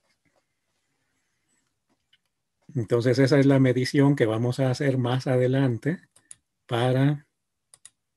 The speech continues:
una variable continua de años de educación.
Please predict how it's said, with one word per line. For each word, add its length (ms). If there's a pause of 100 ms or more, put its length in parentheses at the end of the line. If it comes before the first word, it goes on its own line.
(1500)
una 300
variable 480
continua 680
de 380
años 580
de 220
educación. 680